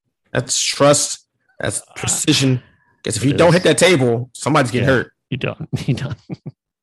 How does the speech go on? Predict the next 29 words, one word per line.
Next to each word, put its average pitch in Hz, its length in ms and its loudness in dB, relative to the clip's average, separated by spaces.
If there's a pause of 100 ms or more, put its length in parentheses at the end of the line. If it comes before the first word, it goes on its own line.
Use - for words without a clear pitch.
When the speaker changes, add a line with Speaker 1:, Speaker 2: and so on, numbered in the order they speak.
(280)
Speaker 1:
Like, - 180 -10
I 110 40 -8
know 127 140 -2
some 127 120 -6
people, 123 340 -4
you 131 120 -4
know, 117 160 -6
a 117 60 -6
non-wrestling 131 1200 -4
fan, 120 240 -2
like, 107 100 -6
"Wow, 160 180 4
wasn't 160 200 2
that 160 160 2
dangerous?" 175 360 0
Like, 170 180 -2
yeah, 185 200 4
but 143 160 0
it 147 80 -2
could 170 100 0
have 151 60 -2
been 143 200 -4
far 139 200 2
worse 147 240 2
if 117 80 -8
you 117 80 -4
missed 123 140 -4
the - 80 -8
table. - 320 -6